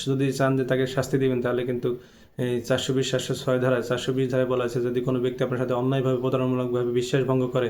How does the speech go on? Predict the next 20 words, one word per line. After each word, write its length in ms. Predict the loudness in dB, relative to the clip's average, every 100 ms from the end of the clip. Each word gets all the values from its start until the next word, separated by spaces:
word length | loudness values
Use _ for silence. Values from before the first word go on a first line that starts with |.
| -4 -14 -20 -12 -4
বা 60 | -2
প্রতারণা 440 | 0 2 4 4
করে, 140 | 2 2
তাহলে 140 | 0 0
সেই 100 | 0
ক্ষেত্রে 220 | 0 0 0
কিন্তু 140 | -2 0
সর্বোচ্চ 260 | -2 0
সাজা 300 | -2 -2 -2 -2
কিন্তু 140 | -2 -4
তার 120 | -4 -4
সাত 140 | -4 -2 -4
বছর। 220 | -6 -10 -14 _ _ _ _ _ _ _ -20 -20 _ -20 -18 -14 -14 -2
তো 40 | 2
এই 60 | 4
বিষয়গুলো 260 | 4 4 4 4
লক্ষ্য 180 | 4 2
রেখে, 160 | 2 0
আহ, 120 | 0 0 2 2 2 0 0 2
আপনি 180 | 4